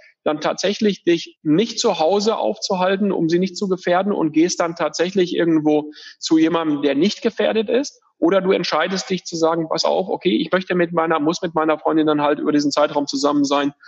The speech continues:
und ich möchte dann auf Spielen verzichten. Was willst du dagegen sagen? Das ist ja, ähm, nachvollziehbarerweise eben Gesundheit steht über allem und wir wollen nicht irgendjemandem gefährden. Und wenn jemand kommt, der sagt,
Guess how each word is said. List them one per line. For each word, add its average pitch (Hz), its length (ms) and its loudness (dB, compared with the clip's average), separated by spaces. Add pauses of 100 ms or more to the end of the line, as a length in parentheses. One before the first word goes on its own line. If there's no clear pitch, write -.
(220)
und 143 220 2
ich 139 300 -2
möchte 143 260 0
dann 147 160 0
auf - 160 -2
Spielen 156 320 0
verzichten. - 480 -2 (320)
Was 156 180 -2
willst 180 280 0
du 170 80 0
dagegen 156 440 0
sagen? 151 380 0
Das 147 140 -4
ist 160 160 0
ja, 143 320 2
ähm, - 480 -4
nachvollziehbarerweise 165 1400 0 (400)
eben 170 440 0
Gesundheit 170 600 0
steht 160 260 0
über 147 300 0
allem 190 360 2 (200)
und 143 200 0
wir 147 220 2
wollen 151 540 2
nicht 180 260 0
irgendjemandem 156 520 2
gefährden. 143 420 0
Und 143 220 -4
wenn 156 100 2
jemand 170 360 2
kommt, 208 380 0
der 156 120 0
sagt, 147 400 -2